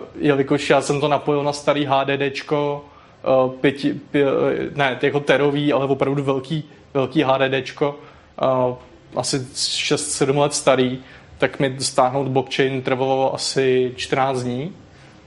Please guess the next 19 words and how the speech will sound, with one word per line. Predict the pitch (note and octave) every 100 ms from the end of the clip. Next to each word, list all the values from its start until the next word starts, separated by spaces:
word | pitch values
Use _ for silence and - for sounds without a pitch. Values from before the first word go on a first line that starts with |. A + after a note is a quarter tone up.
| - - - - - -
Pak | C#3 -
jsem | D3+ D3
to | D#3
posral | D#3+ C#3 - D#3+ D3 D3+ -
a |
musel | D3 C3
jsem | C#3+ D3
to | D3
dělat | D3+ D3+
znova, | C3 C#3+ C3+ B2+
takže | - A#2+ A#2 C4 - - - - - -
<laughs> | - - - - - -
to | E3
bylo | D3+
použitelný | F3 E3+ D#3+ E3+ E3+ E3+
jako | E3 F3
až | F3+
po | -
měsíci. | D3+ E3 D#3+ C3+ -